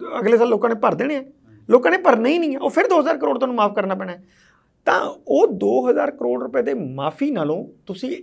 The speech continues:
ਇਹ ਜੀ, ਜੀ ਇਨਫਰਾਸਟ੍ਰਕਚਰ ਹੀ ਖੜਾ ਕਰੋ ਜਿੱਥੋਂ ਸਾਨੂੰ ਮੁਫ਼ਤ ਮਿਲਣੀ ਹੈ। ਸੂਰਜੀ ਊਰਜਾ ਸਾਡੇ ਕੋਲ ਮੁਫ਼ਤ ਹੈ। ਮੰਨ ਲਓ ਇਨਫਰਾਸਟ੍ਰਕਚਰ ਖੜਾ ਕਰਨ 'ਤੇ ਸਾਨੂੰ ਪੰਜ ਸਾਲ ਵਾਲੀ ਕੈਪੀਟਲ ਖਰਚ ਕਰਨੀ ਪੈ ਰਹੀ ਹੈ, ਲੇਕਿਨ ਵੀਹ ਸਾਲ ਤਾਂ ਸਾਨੂੰ ਫਿਰ ਮੁਫ਼ਤ ਹੈ ਨਾ,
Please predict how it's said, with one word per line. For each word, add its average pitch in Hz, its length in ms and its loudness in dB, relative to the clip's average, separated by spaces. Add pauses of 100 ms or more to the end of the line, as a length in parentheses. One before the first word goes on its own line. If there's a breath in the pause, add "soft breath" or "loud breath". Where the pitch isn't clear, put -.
ਇਹ 175 320 -4
ਜੀ, 208 420 -8 (680 soft breath)
ਜੀ 285 400 -4 (100)
ਇਨਫਰਾਸਟ੍ਰਕਚਰ 269 760 4
ਹੀ 254 80 -2
ਖੜਾ 175 280 0
ਕਰੋ 170 340 -2
ਜਿੱਥੋਂ 160 440 -6
ਸਾਨੂੰ 190 380 -6
ਮੁਫ਼ਤ 160 260 -12
ਮਿਲਣੀ 120 480 -10
ਹੈ। 110 40 -20 (420)
ਸੂਰਜੀ 262 580 -4
ਊਰਜਾ 294 240 0
ਸਾਡੇ 262 200 -2
ਕੋਲ 320 120 -2
ਮੁਫ਼ਤ 247 360 -4
ਹੈ। 120 160 -18 (540)
ਮੰਨ 202 180 2
ਲਓ - 140 8
ਇਨਫਰਾਸਟ੍ਰਕਚਰ 269 680 2
ਖੜਾ 254 220 -4
ਕਰਨ 262 220 -6
'ਤੇ 240 120 -6
ਸਾਨੂੰ 233 380 -8
ਪੰਜ 196 220 -2
ਸਾਲ 202 180 -2
ਵਾਲੀ 208 220 -2
ਕੈਪੀਟਲ 185 540 -4
ਖਰਚ 165 260 -8
ਕਰਨੀ 156 320 -8
ਪੈ 131 140 -10
ਰਹੀ 139 180 -10
ਹੈ, 110 80 -16 (360)
ਲੇਕਿਨ 330 220 -6
ਵੀਹ 220 300 2
ਸਾਲ 277 240 4
ਤਾਂ 285 180 2
ਸਾਨੂੰ 247 320 -2
ਫਿਰ 277 120 2
ਮੁਫ਼ਤ 262 360 -2
ਹੈ 208 60 0
ਨਾ, 233 280 -4